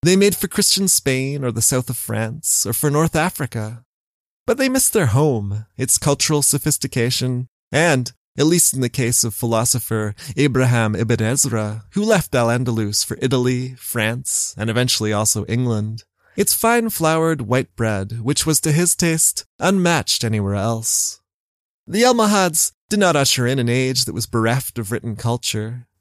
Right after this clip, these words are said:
You found figures like Ibn Rushd and Ibn Tufayl at the court in Marrakesh, but they caused a great many Jewish and Christian scholars to flee from Islamic Spain, spreading science and philosophy from Arabic and Greek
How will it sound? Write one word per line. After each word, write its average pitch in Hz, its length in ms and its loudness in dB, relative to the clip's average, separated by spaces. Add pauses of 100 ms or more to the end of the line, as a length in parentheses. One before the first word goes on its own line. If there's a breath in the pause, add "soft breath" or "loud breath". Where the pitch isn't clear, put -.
(360 loud breath)
You 170 100 2
found 160 280 0
figures 151 520 2
like 120 260 -2
Ibn 151 240 0
Rushd 147 500 -2
and 104 100 -4
Ibn 135 260 0
Tufayl 127 680 -2
at - 100 -10
the - 80 -2
court 160 420 -2
in 107 80 -4
Marrakesh, 107 880 -6 (460)
but 220 100 -4
they 262 80 0
caused 277 340 2
a 240 40 -2
great 214 240 0
many 202 240 2
Jewish 165 540 0
and 110 160 -6
Christian 123 380 -2
scholars 110 680 -2 (260 loud breath)
to 208 80 2
flee 233 420 -2
from 107 200 -2
Islamic 104 440 -2
Spain, 107 640 -4 (260)
spreading 170 380 0
science 127 640 0
and 135 120 -6
philosophy 113 800 -4
from 120 240 -4
Arabic 123 480 -2
and 127 140 -4
Greek 117 480 -8